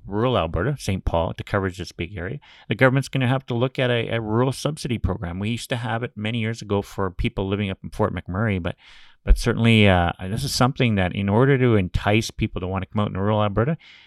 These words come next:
let's face it, you're gonna probably have to give them more money. And, and, and so hopefully it's a big shout out, but hopefully we can see the province maybe look at a modifier, salary modifier, so that people wanna stay in Saint Paul, or we'll, we'll take 'em in Cold Lake. But, uh, you know, we'd love to have a,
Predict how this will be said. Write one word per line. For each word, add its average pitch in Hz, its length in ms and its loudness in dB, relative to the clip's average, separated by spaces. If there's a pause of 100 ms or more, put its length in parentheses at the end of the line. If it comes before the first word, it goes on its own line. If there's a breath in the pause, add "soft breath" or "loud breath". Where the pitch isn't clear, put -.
(180 loud breath)
let's 156 180 -4
face 165 300 -2
it, 98 80 -2
you're 107 100 -4
gonna 165 120 0
probably 117 240 2
have 117 140 -2
to 113 100 -8
give 117 160 0
them 120 80 2
more 120 160 4
money. 110 420 0
And, 95 360 -2
and, 95 400 -2
and 98 260 -2
so 107 220 4
hopefully 123 420 4
it's 98 160 2
a 107 60 0
big 104 160 2
shout 101 260 6
out, 127 220 2
but 90 100 0
hopefully 117 320 4
we 110 140 6
can 98 280 0 (540 loud breath)
see - 160 0
the 117 80 4
province 117 560 4
maybe 110 240 4
look 110 260 4
at 110 120 6
a 104 80 6
modifier, 110 600 6
salary 107 400 2
modifier, 107 600 4
so - 140 -6
that 98 180 2
people 113 260 0
wanna 104 220 0
stay 101 240 0
in 110 120 0
Saint 101 240 -4
Paul, 98 380 2 (400 loud breath)
or 120 160 4
we'll, 98 240 2
we'll 117 140 4
take - 280 0
'em 87 80 0
in 87 60 -4
Cold 90 260 2
Lake. 107 300 2
But, - 300 -6
uh, 92 280 2
you 101 120 -2
know, 90 80 -4
we'd 95 100 -4
love 98 220 0
to 104 60 -4
have 98 220 0
a, 98 120 -4